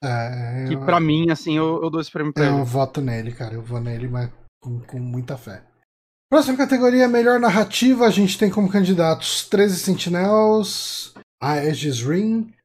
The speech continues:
Speaker 1: Final Fantasy sete Remake, Ghost of Tsushima, Hades e Last of Us Part dois. Eu vou no Last of Us Part dois, cara. A, a narrativa desse jogo, eu acho que ele constrói,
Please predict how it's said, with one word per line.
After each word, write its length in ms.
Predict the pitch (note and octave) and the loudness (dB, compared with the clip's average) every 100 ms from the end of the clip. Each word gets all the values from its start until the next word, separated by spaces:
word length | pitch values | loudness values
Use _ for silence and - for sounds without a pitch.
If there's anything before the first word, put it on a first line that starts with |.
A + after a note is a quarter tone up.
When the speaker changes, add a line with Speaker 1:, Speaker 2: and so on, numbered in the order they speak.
| - | -4
Speaker 1:
Final 140 | F3+ F3 | -2 -2
Fantasy 300 | F3+ - D3+ | -4 -4 -6
sete 360 | E3+ D#3 - | -4 -4 -4
Remake, 600 | D#3+ D#3+ F#3+ A#3+ B3 - | -4 0 0 0 -2 -4
Ghost 240 | F#3 E3+ E3+ | -2 0 -2
of 100 | - | -8
Tsushima, 680 | - E3 - A3 A3+ G#3+ G#3 | -8 -8 -4 -2 0 0 -2
Hades 960 | - E3+ F#3 E3+ F#3+ F3+ - - - _ _ _ - | -2 -2 0 0 -2 -2 -6 -12 -16 _ _ _ -6
e 260 | D#3 D#3 D#3 | -2 0 0
Last 280 | D#3+ C#3+ | -2 -4
of 140 | C#3 D#3+ | -6 -6
Us 140 | C#3+ | -6
Part 420 | - E3 D#3 - D#3 | -6 -4 -4 -6 -10
dois. 680 | C#3 D3 D#3 D#3+ D3+ - | -2 0 2 0 -6 -8
Eu 160 | E3+ A#3+ | -8 -6
vou 180 | B3 C4 | -2 0
no 80 | F#3+ | 0
Last 240 | D#3 - | -2 -4
of 160 | A#2+ B2 | -8 -8
Us 140 | B2 | -10
Part 260 | - A#2+ - | -10 -12 -10
dois, 260 | A2+ A#2 | -12 -12
cara. 180 | - A2+ | -12 -12
A, 560 | A#2+ B2 A#2+ B2 A#2+ A#2+ | -10 -10 -10 -14 -14 -12
a 20 | |
narrativa 460 | C3+ C#3 C#3+ B2+ C#3 | -10 -8 -8 -8 -10
desse 160 | B2+ B2+ | -10 -10
jogo, 420 | B2 B2 B2+ C3 - - | -8 -6 -8 -10 -14 -8
eu 120 | C#3 | -2
acho 180 | D3+ - | -2 0
que 60 | E3+ | -2
ele 80 | D3 | -2
constrói, 880 | - E3 B2 - - D3 D3+ D#3+ | -2 -2 -2 -6 -2 0 2 2